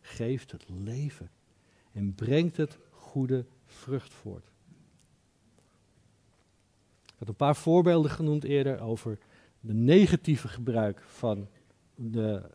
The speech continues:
onze woorden in spreuken. Laat me ook een aantal, voor, mooi voor de balans, een aantal positieve spreuken geven als het gaat om woordgebruik. Spreuken vijftien, vers één, begint met deze woorden. "Een zacht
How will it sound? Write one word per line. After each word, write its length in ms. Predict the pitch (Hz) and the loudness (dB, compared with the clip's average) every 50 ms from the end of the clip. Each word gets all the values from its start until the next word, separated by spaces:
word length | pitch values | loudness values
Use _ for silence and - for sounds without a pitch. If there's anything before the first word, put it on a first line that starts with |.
| - 85 | -14 -8
onze 280 | 113 117 113 - 120 | -6 -6 -4 -4 -4
woorden 460 | 104 104 104 107 110 107 107 104 - - | -6 -4 -4 -4 -4 -4 -6 -8 -10 -8
in 160 | 117 113 107 | -8 -8 -8
spreuken. 480 | - - - 101 101 98 95 - 110 | -8 -12 -14 -12 -10 -10 -10 -8 -6
Laat 220 | 113 120 123 123 - | -6 -6 -6 -6 -6
me 200 | 131 120 123 - | -8 -8 -6 -6
ook 180 | 131 139 - | -6 -6 -4
een 120 | 139 131 127 | -6 -6 -6
aantal, 560 | 127 123 135 135 - 139 127 123 123 120 - _ _ _ | -4 -4 -4 -2 -2 -2 -2 -2 -4 -6 -10 _ _ _
voor, 160 | _ - 120 | _ -12 -8
mooi 200 | 117 117 120 113 | -6 -4 -4 -4
voor 160 | - - 120 | -4 -6 -6
de 60 | 113 | -6
balans, 460 | 107 113 113 113 113 110 110 - - - _ - - - - _ | -4 -2 0 0 0 -2 -2 -4 -8 -14 _ -20 -20 -20 -20 _
een 120 | - 123 120 | -10 -8 -6
aantal 500 | 110 113 120 117 123 117 117 113 - _ _ | -2 -2 -2 0 0 0 0 -2 -4 _ _
positieve 800 | - 220 226 269 254 - - - - - 127 - - - 113 104 | 0 2 4 4 4 2 -2 -6 -6 -6 -6 -4 -4 -6 -8 -8
spreuken 540 | - - - - 127 120 117 113 107 - 104 | -8 -8 -4 -2 2 2 2 2 2 -2 -6
geven 420 | - - 110 107 104 98 - 110 | -6 -4 -4 -2 -2 -4 -6 -10
als 100 | 104 98 | -12 -14
het 100 | - - | -12 -10
gaat 220 | - 107 101 101 - | -8 -8 -6 -6 -6
om 200 | 110 107 101 92 | -6 -6 -6 -4
woordgebruik. 680 | 104 98 95 95 - - - 90 82 80 85 - _ _ _ _ _ _ - _ _ _ _ _ _ _ _ _ _ _ _ _ _ _ _ _ _ _ _ _ _ _ _ _ _ _ _ _ _ _ _ _ _ _ | -4 -6 -6 -6 -8 -12 -18 -18 -18 -18 -18 -20 _ _ _ _ _ _ -20 _ _ _ _ _ _ _ _ _ _ _ _ _ _ _ _ _ _ _ _ _ _ _ _ _ _ _ _ _ _ _ _ _ _ _
Spreuken 380 | - - - 143 151 147 143 123 | -10 -4 0 2 2 2 2 -2
vijftien, 680 | - - 156 147 160 151 - - - 120 110 107 95 | 0 2 4 6 6 4 4 2 -2 -4 -2 -2 -4
vers 320 | 95 - 131 127 120 - - | -4 -4 -2 -2 -2 -4 -6
één, 320 | 110 104 101 98 95 - - _ _ _ _ _ _ _ _ _ _ _ _ | -8 -8 -8 -8 -10 -12 -16 _ _ _ _ _ _ _ _ _ _ _ _
begint 380 | - - - 143 135 131 123 113 | -14 -10 -6 -4 -4 -4 -4 -4
met 180 | 127 117 104 | -6 -6 -6
deze 300 | 104 104 101 101 - - | -4 -4 -4 -6 -6 -8
woorden. 360 | 98 92 92 90 92 90 87 - _ _ _ _ _ _ _ _ | -8 -8 -8 -8 -10 -12 -14 -16 _ _ _ _ _ _ _ _
"Een 180 | - 113 110 | -6 -4 -4
zacht 580 | 98 95 95 92 - 139 135 127 - - - | -4 -6 -8 -6 -4 -4 -4 -6 -8 -14 -20